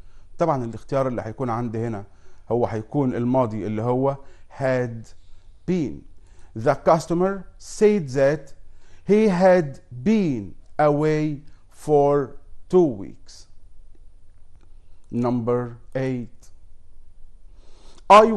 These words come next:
will take a taxi. I will take a taxi. سوف أستقل تاكسي أو هاخد تاكسي. Space it rains.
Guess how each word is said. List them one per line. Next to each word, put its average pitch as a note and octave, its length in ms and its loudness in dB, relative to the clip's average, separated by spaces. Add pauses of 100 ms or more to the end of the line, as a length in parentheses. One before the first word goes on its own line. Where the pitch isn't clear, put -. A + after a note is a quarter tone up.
will G3 320 6 (300)
take E3+ 380 2 (340)
a C#3+ 100 4
taxi. - 600 -4 (540)
I F#3 160 10 (140)
will D#3+ 180 0
take D3 480 -2 (200)
a B2+ 80 2
taxi. - 500 -4 (460)
سوف D#3 340 2
أستقل B2+ 760 -2 (380)
تاكسي A2+ 500 -8
أو G#2 140 -2
هاخد A#2 220 -6
تاكسي. - 440 -14 (680)
Space - 680 2 (380)
it E3+ 380 -2 (280)
rains. C3+ 640 0